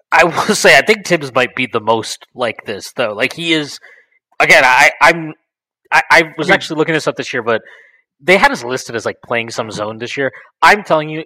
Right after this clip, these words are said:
Speaker 1: I've watched every minute of Knicks basketball over the last three years.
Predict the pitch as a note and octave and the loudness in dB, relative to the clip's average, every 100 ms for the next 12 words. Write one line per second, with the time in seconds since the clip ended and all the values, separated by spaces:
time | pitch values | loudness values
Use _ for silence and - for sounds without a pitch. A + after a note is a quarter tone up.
0 | - D3 C#3+ D3+ D3 - C#3 C#3 D3+ C#3 | 0 0 0 0 -2 -4 -10 -10 -10 -10
1 | B2+ A#2+ - B2 A2+ - G#2 G#2 A2 A2+ | -10 -10 -8 -8 -8 -8 -12 -10 -6 -6
2 | A2 B2 A2 A#2+ | -6 -10 -6 -8